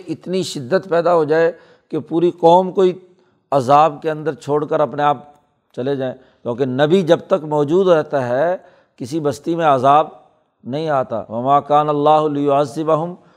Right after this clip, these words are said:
وانت فیہم"، قرآن نے کہا کہ ہم نے کبھی عذاب نہیں دیا کہ آپ جب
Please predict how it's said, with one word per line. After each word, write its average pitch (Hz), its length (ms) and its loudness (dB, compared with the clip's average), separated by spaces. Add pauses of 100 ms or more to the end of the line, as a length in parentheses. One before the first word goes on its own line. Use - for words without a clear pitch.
(140)
وانت 147 380 0 (100)
فیہم"، 165 380 -4
قرآن 143 300 0
نے 147 140 -8
کہا 127 320 -4 (340)
کہ - 60 -8
ہم 120 180 -6
نے 151 120 -4
کبھی 156 320 0
عذاب 139 360 2
نہیں 151 160 -8
دیا 143 300 -2 (320)
کہ 117 180 -10
آپ 156 360 6
جب 147 120 -4